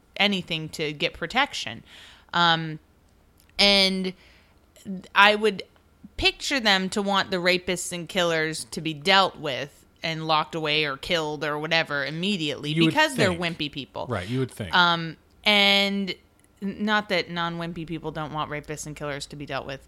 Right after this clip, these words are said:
Speaker 1: because they also do.
Speaker 2: Right.
Speaker 1: But,
Speaker 2: <laughs>
Speaker 1: but, like, those guys, I would feel like they'd be the ones who'd be re-, really scared of it. Um, and the only assumption then that can be made is that the reason they're not putting these bikers behind bars is because they work for the bikers,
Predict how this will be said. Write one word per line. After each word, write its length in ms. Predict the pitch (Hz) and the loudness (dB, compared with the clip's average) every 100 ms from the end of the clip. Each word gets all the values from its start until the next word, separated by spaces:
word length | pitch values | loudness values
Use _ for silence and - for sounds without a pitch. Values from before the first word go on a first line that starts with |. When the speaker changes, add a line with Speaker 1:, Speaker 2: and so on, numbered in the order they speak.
| _ | _
Speaker 1:
because 340 | 143 147 135 - _ _ - 160 | -14 -12 -14 -18 _ _ -20 -12
they 200 | 151 139 | -8 -6
also 260 | 139 151 | -8 -6
do. 160 | 143 143 | 0 4
Speaker 2:
Right. 320 | 113 180 98 - | 6 6 4 6
Speaker 1:
But, 140 | 214 - - | 4 4 -10
Speaker 2:
<laughs> 120 | - | -8
Speaker 1:
but, 340 | 180 233 196 | 4 6 6
like, 280 | 220 208 202 | 6 6 8
those 340 | 302 339 320 | 8 8 6
guys, 320 | 214 175 160 165 | 6 8 8 4
I 120 | 175 | 2
would 160 | 180 | 2
feel 180 | 196 214 | 2 2
like 200 | 185 175 | 4 4
they'd 200 | 214 190 | 4 4
be 60 | 185 | 0
the 100 | 190 | 0
ones 200 | 180 180 | 0 0
who'd 180 | 180 151 | -4 -4
be 140 | 180 | -8
re-, 320 | 196 294 311 320 | -6 -4 -2 -2
really 360 | 302 359 294 | 0 0 0
scared 360 | - - 311 240 | -4 0 2 2
of 120 | 151 | 0
it. 200 | 135 - - | -4 -6 2
Um, 320 | 190 185 180 - | 4 4 2 0
and 460 | 202 202 196 202 202 - - _ _ _ _ _ | 2 2 2 0 -4 -12 -20 _ _ _ _ _
the 280 | 214 214 262 | -2 2 6
only 340 | 294 330 269 | 6 4 2
assumption 600 | 196 - 415 440 - 269 | 2 4 4 4 2 2
then 240 | 226 208 196 | 4 4 2
that 120 | 185 | 0
can 160 | 208 190 | -2 0
be 100 | 185 | 2
made 300 | 240 247 185 | 4 4 2
is 140 | 175 | -2
that 140 | 185 | -2
the 80 | 190 | -2
reason 380 | 180 262 294 240 | -2 0 0 0
they're 120 | 220 | 0
not 320 | 190 185 - - | 2 2 2 0
putting 320 | 196 190 180 | -2 -2 -2
these 540 | 170 165 156 - - - | -2 -4 -4 -6 -8 -4
bikers 500 | 170 196 190 180 165 | 2 2 4 -2 -2
behind 400 | 175 165 160 156 | -4 -4 -4 -2
bars 400 | 214 262 190 170 - | 4 4 4 0 -4
is 160 | 175 | -6
because 560 | 156 175 - 170 160 156 | -6 -10 -2 0 0 -4
they 240 | 165 156 | -2 -2
work 480 | 147 196 370 - - | -4 0 2 2 -2
for 300 | - 185 160 | -8 -2 -2
the 120 | 151 | -2
bikers, 640 | 143 127 - - - - | -2 -2 -4 -12 -12 -14